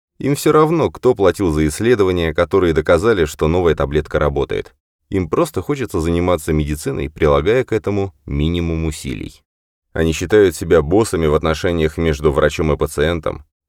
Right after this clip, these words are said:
Они считают, что у них есть все необходимые знания, а пациент просто должен покорно слушать и не задавать вопросов.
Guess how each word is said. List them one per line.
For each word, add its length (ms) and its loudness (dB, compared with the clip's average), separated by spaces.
Они 240 0
считают, 480 2
что 240 0
у 40 2
них 280 0
есть 340 -4
все 340 -2
необходимые 760 0
знания, 480 -2
а 40 -2
пациент 400 -4
просто 360 -4
должен 340 0
покорно 400 0
слушать 480 -6
и 200 -6
не 120 -2
задавать 460 0
вопросов. 640 -4